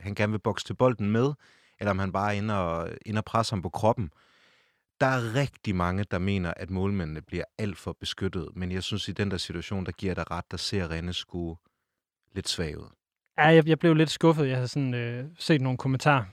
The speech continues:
Speaker 2: øh, for jeg stod, øh, nemlig også og lavede noget, noget radio i går på, på, øh, oven i kampen og tænkte sådan, "Ah, nu, der må have været en fejl, siden folk går så meget amok over det," men, øh, jeg synes desværre, den så lidt for meget på Rene ud.
Speaker 1: Enig.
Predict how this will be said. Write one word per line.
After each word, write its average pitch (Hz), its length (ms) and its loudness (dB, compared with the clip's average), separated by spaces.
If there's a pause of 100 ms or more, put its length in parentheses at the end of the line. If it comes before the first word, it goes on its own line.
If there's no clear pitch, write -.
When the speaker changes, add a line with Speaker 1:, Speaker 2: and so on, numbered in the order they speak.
(120)
Speaker 2:
øh, 123 200 -2
for - 80 -6
jeg 127 120 0
stod, 131 260 0
øh, 113 440 -6
nemlig 123 260 -2
også 123 180 -4
og 123 40 -6
lavede 123 120 0
noget, 117 260 -2
noget 123 160 -2
radio 131 280 0
i 120 60 -4
går 135 180 0
på, 117 320 -6
på, 135 120 -12
øh, 127 500 -6
oven 135 180 2
i - 20 2
kampen 131 280 2
og 117 60 -6
tænkte 131 220 -2
sådan, 131 140 0
"Ah, 147 140 8
nu, 156 260 4 (720)
der 143 120 4
må 156 100 6
have 131 140 4
været 143 200 4
en 135 80 0
fejl, 127 300 4
siden 123 220 -4
folk 127 220 -4
går 131 140 -8
så 127 120 -6
meget 120 160 -2
amok 120 240 -2
over 120 140 -4
det," 123 160 -8
men, 123 200 -8
øh, 123 60 -16 (840)
jeg 113 100 -6
synes 139 160 0
desværre, 127 300 0
den 127 80 0
så - 140 -6
lidt 123 160 -6
for 131 60 -6
meget 123 180 -2
på - 80 -6
Rene 123 220 -2
ud. 123 80 -8 (840)
Speaker 1:
Enig. 107 280 -4